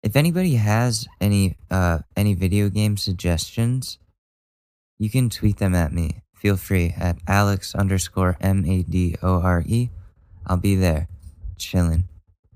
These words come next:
hoping for a new game. I got Microsoft Flight Simulator 'cause they have that with Game Pass now, at least for P C. It might be on Xbox as well. But I tried it out after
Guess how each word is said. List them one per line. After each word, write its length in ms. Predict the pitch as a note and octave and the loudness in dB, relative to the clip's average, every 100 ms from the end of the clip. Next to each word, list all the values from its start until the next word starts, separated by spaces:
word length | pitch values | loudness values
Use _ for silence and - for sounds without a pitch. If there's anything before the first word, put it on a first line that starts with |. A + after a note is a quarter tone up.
| - _ | -20 _
hoping 340 | F#2+ F2+ F#2 | -2 0 0
for 160 | F2 G2 | 0 2
a 80 | F#2+ | 2
new 200 | F#2+ F#2+ | 4 2
game. 380 | F2+ E2 D2 - _ _ _ - | 2 2 0 -6 _ _ _ -4
I 60 | A2 | 0
got 220 | A#2+ A#2+ | 2 2
Microsoft 760 | F2+ F2+ F#2+ A2 - G2+ F2+ | 2 0 0 -2 0 0 0
Flight 260 | - F2+ F#2 | -2 -2 -2
Simulator 600 | - G#2 G#2+ G#2 G#2 A2 | -2 -2 2 2 2 0
'cause 420 | - G2+ F#2+ F2 - | -2 -2 0 -2 -6
they 140 | F#2+ G2 | -2 0
have 240 | G2+ G2 | 0 0
that 220 | G2+ G2+ | 0 0
with 240 | F2 F2+ - | 0 -2 -2
Game 300 | F2 F2+ F#2 | 0 0 -2
Pass 420 | G2+ G#2 G#2 - | 0 0 -2 -2
now, 360 | A#2 A#2 A2+ - _ _ _ | 0 2 0 -4 _ _ _
at 100 | G2+ | -2
least 240 | A2+ E3+ - | 0 -2 -4
for 280 | A#2+ G2+ F#2 - | -2 -2 -2 -4
P 180 | A2+ | -2
C. 300 | G#2 - G2+ | -2 -2 -2
It 100 | D#2+ | -2
might 240 | F#2+ C3+ F3+ | -2 -2 -2
be 280 | A#2+ F2+ - - | -4 -4 -6 -4
on 140 | F#2+ | -2
Xbox 600 | F2+ F2 - F2 F2 - | -2 -4 -4 -4 -2 -4
as 160 | E2+ F2 | -6 0
well. 320 | F#2+ F#2 E2+ - _ _ _ _ _ _ | 0 0 -2 -12 _ _ _ _ _ _
But 300 | - A2+ G#2+ - | -2 -2 -2 -6
I 120 | - A2 | -6 -6
tried 400 | - B2 C3 B2+ | -4 -2 0 0
it 140 | A2 | 0
out 340 | G#2+ G#2+ G2+ - _ _ - | 2 2 0 -6 _ _ -4
after 540 | G2 G2 G#2 G2 F#2 | -2 -2 -2 -2 -2